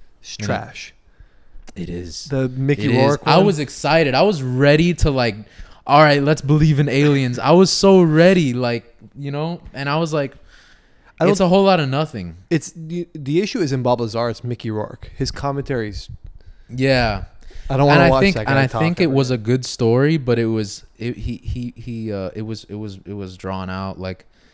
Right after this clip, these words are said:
Speaker 2: Bob Lazar's story is pretty simple. It's pretty simple. It could have been a thirty-minute video. Instead, it was, like, a whole hour, whatever the hell, documentary.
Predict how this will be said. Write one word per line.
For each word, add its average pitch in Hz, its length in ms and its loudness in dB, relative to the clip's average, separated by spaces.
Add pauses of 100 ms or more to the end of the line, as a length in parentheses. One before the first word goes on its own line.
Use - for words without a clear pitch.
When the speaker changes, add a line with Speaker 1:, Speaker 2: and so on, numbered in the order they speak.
(240)
Speaker 2:
Bob 123 320 2
Lazar's 143 420 4
story 135 460 2
is 104 300 -8 (640)
pretty 131 460 -4
simple. 95 680 -8 (560)
It's 110 140 -12
pretty 165 240 0
simple. 110 300 -4
It 110 100 -6
could 165 160 0
have 160 120 0
been 139 140 -2
a 127 80 -2
thirty-minute 117 720 -2
video. 92 460 -4
Instead, 101 300 -4
it 135 40 2
was, 139 220 0
like, 123 120 -2
a 113 60 -2
whole 107 380 0
hour, 101 440 0
whatever 101 280 -4
the 98 80 -4
hell, 98 180 -4
documentary. 95 680 -6